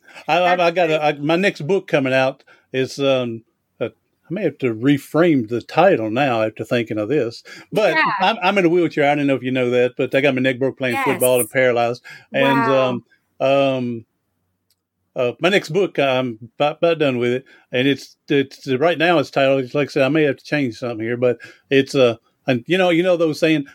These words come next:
Speaker 1: "Until you walk a mile in my shoes"?
Speaker 2: Yes.
Speaker 1: You know, mine is until, and where it says mile or walk, I got it crossed out and shoes crossed out. And it says, "When you travel a mile in my tracks."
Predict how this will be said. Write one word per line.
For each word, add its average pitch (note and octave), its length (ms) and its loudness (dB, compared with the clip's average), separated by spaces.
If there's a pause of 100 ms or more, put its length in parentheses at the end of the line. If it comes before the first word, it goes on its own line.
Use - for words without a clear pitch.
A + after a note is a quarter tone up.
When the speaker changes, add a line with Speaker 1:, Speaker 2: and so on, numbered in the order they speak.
(120)
Speaker 1:
"Until C3+ 280 0
you D#3 140 0
walk D3 220 0
a C#3+ 60 -2
mile C#3+ 260 2
in C#3 60 -2
my C#3 120 0
shoes"? D#3+ 520 -6 (220)
Speaker 2:
Yes. F#3+ 340 -6
Speaker 1:
You - 60 2
know, B2+ 160 0 (200)
mine D#3+ 320 2
is C#3 240 0 (360)
until, C3 360 -2
and D3 140 0
where E3+ 160 2
it D#3+ 60 -2
says D3+ 220 0
mile C3 680 0 (260)
or C3+ 280 2
walk, C#3 500 -2
I B2+ 100 0
got C3+ 160 2
it - 80 -8
crossed C#3 400 0
out C3+ 360 0 (360)
and C3 460 -2
shoes D#3+ 520 0
crossed D3+ 400 -2
out. E3 280 2 (240)
And C#3 140 2
it C#3 100 0
says, C#3+ 320 2 (180)
"When D3+ 380 0
you C#3 160 -4
travel C3+ 880 -2 (920)
a C#3 120 0
mile C#3 420 2
in C3 140 -4
my B2+ 160 0
tracks." - 800 -4